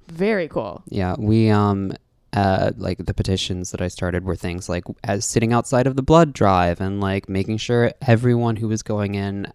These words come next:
Speaker 2: was signing this petition saying, "Please let gay people give blood."
Speaker 1: Yes.
Speaker 2: More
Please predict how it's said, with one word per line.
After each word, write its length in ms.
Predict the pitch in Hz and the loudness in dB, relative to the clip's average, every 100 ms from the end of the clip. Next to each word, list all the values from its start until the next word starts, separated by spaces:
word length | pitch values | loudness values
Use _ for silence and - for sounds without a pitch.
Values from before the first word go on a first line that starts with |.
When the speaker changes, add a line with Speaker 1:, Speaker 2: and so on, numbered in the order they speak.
| _ | _
Speaker 2:
was 180 | 95 95 | -4 -2
signing 460 | - 104 95 98 98 | 0 0 0 0 -2
this 160 | 95 | -2
petition 400 | - 101 98 92 | -4 -8 -8 -8
saying, 460 | - 95 92 90 95 - _ _ | -6 -4 -2 -4 -6 -14 _ _
"Please 240 | - 101 | 4 4
let 140 | 95 90 | 4 0
gay 180 | 92 90 | -2 -4
people 280 | 87 - | -6 -6
give 260 | 87 87 - | -6 -8 -6
blood." 280 | 85 80 - | -4 -4 -6
Speaker 1:
Yes. 720 | 170 185 190 190 175 - - | -4 0 0 0 0 -4 -2
Speaker 2:
More 420 | 110 113 113 110 | 6 8 8 6